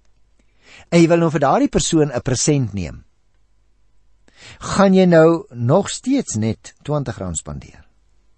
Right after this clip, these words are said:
Of gaan jy dan nou iets ordentlik neem? Hy sê, "Neem bietjie so iets vir jou gouverneur, so afskeep offertjie, so afskeep presentjie."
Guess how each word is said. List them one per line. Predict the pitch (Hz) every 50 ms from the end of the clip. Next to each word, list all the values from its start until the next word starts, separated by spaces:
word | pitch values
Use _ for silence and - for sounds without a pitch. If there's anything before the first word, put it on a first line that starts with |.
| _ _ _ _ _ _ _ - - - -
Of | _ 180 160 -
gaan | - 190 185
jy | 165
dan | 147 156 156 175
nou | 170 170 165
iets | 240 233 208 - - - -
ordentlik | - 160 131 120 147 185 202 190 180 147 -
neem? | 110 101 90 87 101
Hy | 123 143
sê, | - - 185 175 170 - _
"Neem | 160 143 139 160 185 220 208
bietjie | 180 185 156 196 190 -
so | - - 202 190 190
iets | 185 180 185 - -
vir | - - 175
jou | 160 160 156
gouverneur, | - 156 151 135 139 131 139 151 190 262 269
so | - - 185
afskeep | 175 - 175 180 - - - - - 202 185 - - -
offertjie, | - 170 147 - 190 180 - 247 277 - _ _ _ _ _ _ _ _ _ _ _ _ _ _ _ _ _ _ _ _ _ _
so | _ - - -
afskeep | - 123 120 - - - 156 143 -
presentjie." | - 143 131 - - 156 151 147 143 - 220 262 -